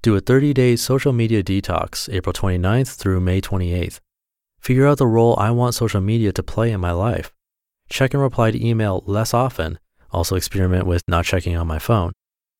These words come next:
Figure out the role I want technology to play in my life, phone, computers, T V, et cetera. Read from a book every day. Part of this slow living experiment comes from wanting to remove some of the unnecessary negativity in my daily life.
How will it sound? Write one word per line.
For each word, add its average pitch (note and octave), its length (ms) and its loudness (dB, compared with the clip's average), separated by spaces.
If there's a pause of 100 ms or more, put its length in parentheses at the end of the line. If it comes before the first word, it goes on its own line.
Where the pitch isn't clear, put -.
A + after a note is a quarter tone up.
(260)
Figure C3+ 320 2
out C3 100 2
the B2 80 -2
role A2+ 220 2
I A2 80 0
want A2+ 200 -4
technology A2+ 600 0
to E2+ 80 -2
play F2 180 -2
in E2 60 -2
my D#2+ 100 -2
life, D#2+ 420 -4 (120)
phone, G2+ 520 -2
computers, G2 680 0
T - 240 -6
V, F#2+ 260 0
et F#2+ 80 -2
cetera. F2 480 -2 (560)
Read G#2 240 2
from G#2+ 180 0
a A2 60 2
book C3 300 2
every F#2 220 0
day. G#2 340 -2 (840)
Part A2 200 2
of A2 80 -4
this A#2+ 160 2
slow A#2+ 180 2
living A#2+ 300 2
experiment C3 520 0
comes C3+ 220 -2
from D#3 120 -2
wanting C3+ 240 2
to - 120 -4
remove A#2+ 260 2
some C3+ 180 -2
of D3+ 140 0
the D3 200 0
unnecessary A#2+ 720 2
negativity G#2+ 540 0
in F2+ 100 2
my E2 120 0
daily D#2 280 -2
life. D2+ 300 -4